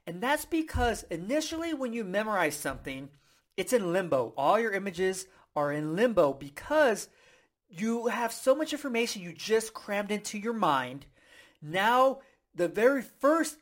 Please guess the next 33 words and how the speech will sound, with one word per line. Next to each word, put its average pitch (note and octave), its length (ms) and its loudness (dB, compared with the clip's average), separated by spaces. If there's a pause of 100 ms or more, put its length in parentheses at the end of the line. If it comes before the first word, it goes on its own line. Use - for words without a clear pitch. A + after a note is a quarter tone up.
images E3+ 600 0 (260)
are E3+ 80 -2
kind C4+ 280 -6
of D#4 100 -4 (140)
fading, A#3+ 480 -4 (200)
you F#3 80 -14
know, G3+ 280 4
because G#3 400 -6 (160)
it's - 100 -12
been F#3+ 160 -10
so G#3+ 220 -4
long G3+ 180 0
since F3 180 -12
you F3+ 80 -10
reviewed E3+ 440 -4
them. C3 240 -4 (420)
And F3 140 -8
that's A#3 220 -4
the G3+ 60 -8
thing. B3 380 -2 (420)
If G#3+ 140 -6
you C#4+ 140 0
learn D#4 180 2
so - 340 4
much D4 220 0
information, G#3+ 800 -2 (280)
you A3 120 -8
don't C#4 220 6
have C4+ 180 0
enough F#3 340 0
time F#3+ 280 -4
to - 120 -10
review. G#3+ 600 0